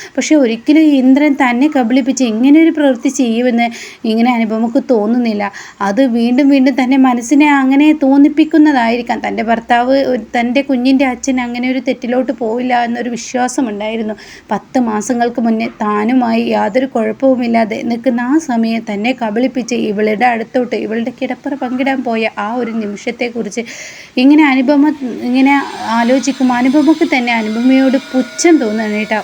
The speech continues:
ഇത്രയും ഒരു വൃത്തികെട്ടവനെയാണല്ലോ ഈശ്വര,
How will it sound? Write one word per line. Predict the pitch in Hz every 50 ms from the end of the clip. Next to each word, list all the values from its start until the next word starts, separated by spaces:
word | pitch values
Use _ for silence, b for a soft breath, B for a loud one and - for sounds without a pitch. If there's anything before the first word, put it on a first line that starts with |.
| -
ഇത്രയും | 294 320 - - 403 403 427 415 392
ഒരു | 320 277 277 277
വൃത്തികെട്ടവനെയാണല്ലോ | 247 247 220 - - - 320 277 269 - - 262 254 262 262 262 240 226 220 220 214 240 254 240 226 220 202 - - -
ഈശ്വര, | 226 226 226 - - 240